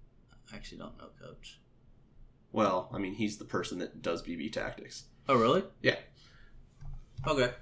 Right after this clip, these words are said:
Speaker 2: Um, all right, so, yeah, that, I mean, I just happened to be on that website, and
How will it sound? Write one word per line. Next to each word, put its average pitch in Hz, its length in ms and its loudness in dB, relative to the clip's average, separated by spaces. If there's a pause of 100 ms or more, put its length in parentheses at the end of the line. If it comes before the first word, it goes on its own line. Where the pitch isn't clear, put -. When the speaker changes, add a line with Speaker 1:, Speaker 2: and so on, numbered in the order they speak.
(320)
Speaker 2:
Um, 113 520 8 (600)
all 131 80 10
right, 98 280 8
so, 113 500 8 (200)
yeah, 123 200 8 (220)
that, 120 320 6
I 123 140 8
mean, 127 320 6 (160)
I 131 80 10
just 127 160 8
happened 131 360 8
to 120 60 6
be 127 120 6
on 120 140 8
that 110 180 4
website, 117 680 4
and 98 520 2